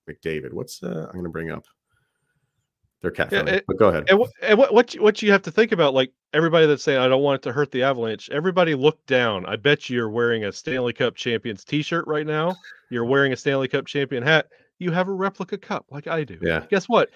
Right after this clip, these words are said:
Speaker 2: In twenty seventeen,
Speaker 1: Well
Speaker 2: if I told you sixteen million dollars to pay Nathan MacKinnon because he's gonna get us a cup, nobody would care.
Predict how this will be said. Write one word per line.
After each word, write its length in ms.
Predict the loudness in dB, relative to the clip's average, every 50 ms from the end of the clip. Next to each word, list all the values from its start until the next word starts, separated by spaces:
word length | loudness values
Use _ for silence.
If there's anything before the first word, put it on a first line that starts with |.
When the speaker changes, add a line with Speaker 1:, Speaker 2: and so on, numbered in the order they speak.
| _ -10
Speaker 2:
In 80 | -10 -4
twenty 220 | -2 0 0 0
seventeen, 640 | 2 2 2 4 4 2 0 -2 -2 -2 -2 -2 -4
Speaker 1:
Well 80 | -6 -10 _ _ _ _
Speaker 2:
if 120 | -2 2 2
I 80 | 2 4
told 320 | 4 4 2 2 2 0
you 300 | -2 -2 -2 -2 -2 -6 _ _ _ _ _
sixteen 560 | -14 -6 -6 -6 -6 -6 -6 -6 -4 -2 -2
million 280 | 0 0 2 2 0 0
dollars 500 | 0 0 0 2 2 0 -2 -2 -6 -12 -18 -14
to 80 | -12 -6
pay 220 | -2 -2 -2 0
Nathan 280 | 0 0 -2 -2 -4 -6
MacKinnon 360 | -6 -2 0 0 0 0 -4
because 240 | -6 -4 -4 -2 -2
he's 100 | -4 -4
gonna 180 | -4 -2 -2 0
get 180 | 0 0 -2
us 120 | -2 -6 -8
a 40 |
cup, 300 | -4 0 0 0 0 0 _ _ _ _ _ _
nobody 360 | -4 -4 0 2 4 4 2 2
would 200 | 0 -4 -8 _
care. 480 | -18 -10 -8 -6 -4 -4 -6 -8 -10